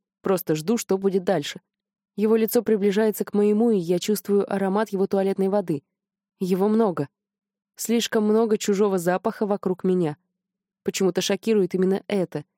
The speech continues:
Я отвыкла от близости других мужчин, за пять лет дружилок с Леонидасом.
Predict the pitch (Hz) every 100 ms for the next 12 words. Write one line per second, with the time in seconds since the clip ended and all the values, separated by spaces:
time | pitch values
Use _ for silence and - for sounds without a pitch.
0 | _ - 214 226 247 - 170 165 190 175
1 | 175 - 175 185 190 190 190 254 214 165
2 | 180 170 175 190 - 170 160 170 247 202
3 | - - 190 196 175 151 - 147